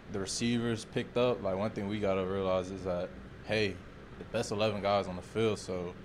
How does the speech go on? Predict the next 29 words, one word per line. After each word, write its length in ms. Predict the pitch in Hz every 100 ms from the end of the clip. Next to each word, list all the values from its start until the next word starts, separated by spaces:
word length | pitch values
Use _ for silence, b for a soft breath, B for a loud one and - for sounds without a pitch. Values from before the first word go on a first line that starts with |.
| - -
that 100 | 92
don't 180 | 120 120
mean 200 | 127 120
it's 120 | 95
gonna 140 | 95
be 160 | 92 101
ten 220 | - 113
personnel 500 | 101 101 95 95 104
all 140 | 104 92
the 60 |
time 400 | 90 104 95 95 92
or 120 | 92
it's 80 | 87
gonna 160 | 92
be 80 | 95
eleven 300 | 92 98 107
personnel. 280 | 95 87 92
It 40 | 113
might 180 | 110 95
be 80 |
twelve 340 | 101 110 123 123
personnel 420 | 104 - 92 87
'cause 120 | 87 107
we 60 |
got 180 | 107 95
two 120 | -
tight 280 | 101 104 98
ends 240 | 120 110
who, 80 | -